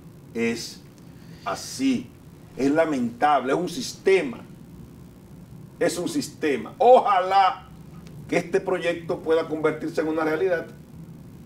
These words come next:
ojalá que se sacrifiquen sectores y no el país,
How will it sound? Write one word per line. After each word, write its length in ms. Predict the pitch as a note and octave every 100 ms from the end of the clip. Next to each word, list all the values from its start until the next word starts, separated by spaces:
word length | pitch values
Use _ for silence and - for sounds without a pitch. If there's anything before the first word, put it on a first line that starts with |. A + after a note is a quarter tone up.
| - - - -
ojalá 600 | C#3+ C3+ C3+ C#3 E3 E3+
que 320 | E3+ E3+ -
se 100 | D3
sacrifiquen 580 | C#3+ C#3 C3 C#3+ D3+ D#3+
sectores 520 | D#3+ - D3+ D3+ C3+
y 60 | C3
no 100 | C#3
el 80 |
país, 560 | C#3 F3+ E3 D#3+ -